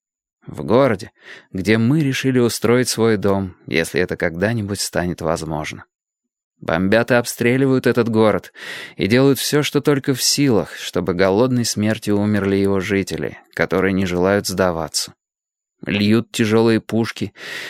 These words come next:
и тащат их за тысячи километров. Из самой Германии везут бетон и заливают им стенки траншеи и дотов. Каждую ночь освещают ракетами небо над Невой,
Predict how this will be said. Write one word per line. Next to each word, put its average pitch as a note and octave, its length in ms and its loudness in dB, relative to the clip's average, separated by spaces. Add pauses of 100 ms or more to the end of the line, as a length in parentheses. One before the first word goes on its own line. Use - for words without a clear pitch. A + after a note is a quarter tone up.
и F#2+ 100 -2
тащат A#2+ 460 0
их A2+ 140 0
за G#2 140 2
тысячи B2+ 460 -2
километров. A#2 840 -2 (400)
Из A2+ 140 0
самой C#3+ 460 4
Германии C#3 720 2
везут F#2 340 0
бетон A2+ 520 2
и B2+ 60 4
заливают A2+ 580 2
им A#2 160 0
стенки A2+ 520 0
траншеи G#2+ 540 0
и - 20 0
дотов. F#2+ 480 -4 (500)
Каждую F2 500 -2
ночь G#2+ 280 2
освещают G2+ 600 -2
ракетами G2+ 520 -2
небо G2+ 280 0
над G#2 200 0
Невой, G2 480 0